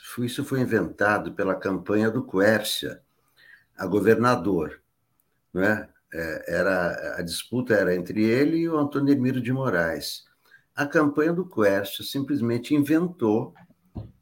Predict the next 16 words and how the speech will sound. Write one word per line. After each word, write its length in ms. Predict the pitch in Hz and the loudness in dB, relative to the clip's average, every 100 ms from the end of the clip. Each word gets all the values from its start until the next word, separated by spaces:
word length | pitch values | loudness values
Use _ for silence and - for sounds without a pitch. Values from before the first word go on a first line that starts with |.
| _ _ - | _ _ -4
que 280 | 160 143 143 | 4 4 4
a 80 | 139 | 0
poluição 840 | 185 170 185 156 - - 175 226 | 2 4 4 2 -2 0 0 0
de 100 | 165 | 0
uma 180 | 143 117 | 2 2
fábrica 720 | - 98 92 87 85 76 80 | 0 0 0 -2 -6 -8 -8
do 120 | 76 95 | -6 -4
Antônio 320 | 87 117 110 | -2 -2 -2
Hermílio 280 | 87 101 92 | -4 -4 -4
de 100 | 90 | -6
Moraes 680 | 80 78 90 117 92 - - - | -6 -4 0 0 0 -6 -12 -6
tinha 160 | 117 | -6
produzido 960 | 117 143 160 151 156 110 131 156 156 175 | -4 -2 0 2 0 0 2 2 2 -2
um 60 | |
bebê 440 | 156 165 135 127 156 | 0 0 2 0 0
diabo. 640 | 165 147 139 160 - | 2 2 2 0 -8